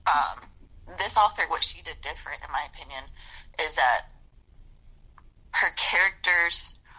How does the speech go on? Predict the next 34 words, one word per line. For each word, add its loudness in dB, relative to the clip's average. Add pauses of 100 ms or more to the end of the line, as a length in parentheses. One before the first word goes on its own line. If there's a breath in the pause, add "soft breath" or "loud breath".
(140)
are 2 (100)
more 4 (220)
believable. -4 (300)
They 2
are, 2 (440 loud breath)
towards 4
the -2
end -4
of -2
the -4
book, -4
you -12
kinda, 0 (160)
you -2
can -8
feel 0
more 4
for 2
these -2
characters. -2 (440 loud breath)
You -4
can 0
see 2
a 0
little -2
bit -4
through -2
their 2
eyes, 2
you -4
know? 2 (840 loud breath)
Again, 2
spoiler 0
alert 2